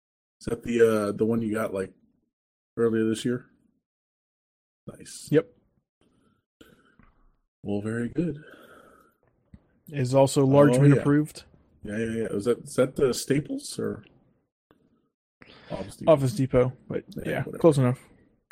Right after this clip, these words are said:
Speaker 1: Same shit. So, James, I, I only put this in here. I was wondering if you heard anything about this. Um, Crytek sues Star Citizen Studios over use of CryEngine.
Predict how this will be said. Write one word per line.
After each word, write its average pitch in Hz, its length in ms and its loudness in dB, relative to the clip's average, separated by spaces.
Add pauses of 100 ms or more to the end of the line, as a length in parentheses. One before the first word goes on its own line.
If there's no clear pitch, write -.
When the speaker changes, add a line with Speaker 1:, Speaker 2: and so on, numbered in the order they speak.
(460)
Speaker 1:
Same 107 480 -6
shit. - 480 -8 (1700)
So, 123 180 0
James, 120 360 2
I, 120 100 4
I 135 160 2
only 156 200 8
put 147 140 2
this 143 160 4
in 147 100 8
here. 147 140 8
I 135 40 4
was 123 100 0
wondering 135 260 2
if 110 160 -4
you 123 140 0
heard 127 180 0
anything 127 240 0
about 117 240 -4
this. 139 360 -2
Um, 104 460 -4 (1200)
Crytek 135 580 2
sues 135 540 4
Star 127 300 0
Citizen 127 540 0
Studios 139 720 0
over 120 340 -4
use 120 340 -4
of 110 160 -6
CryEngine. 123 680 -4